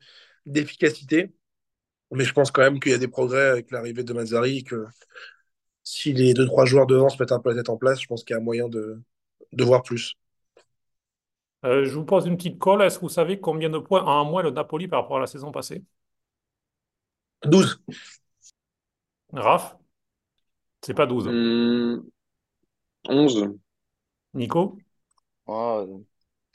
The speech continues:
Speaker 4: Six huit ?
Speaker 2: Dix-sept.
Speaker 1: Oh.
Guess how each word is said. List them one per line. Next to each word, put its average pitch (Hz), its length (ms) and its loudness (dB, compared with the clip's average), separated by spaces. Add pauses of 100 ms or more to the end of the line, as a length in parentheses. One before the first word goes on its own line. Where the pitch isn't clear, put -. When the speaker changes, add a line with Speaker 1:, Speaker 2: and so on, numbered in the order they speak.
Speaker 4:
Six - 280 -4
huit ? - 360 -8 (840)
Speaker 2:
Dix-sept. 135 680 -6 (920)
Speaker 1:
Oh. 131 140 4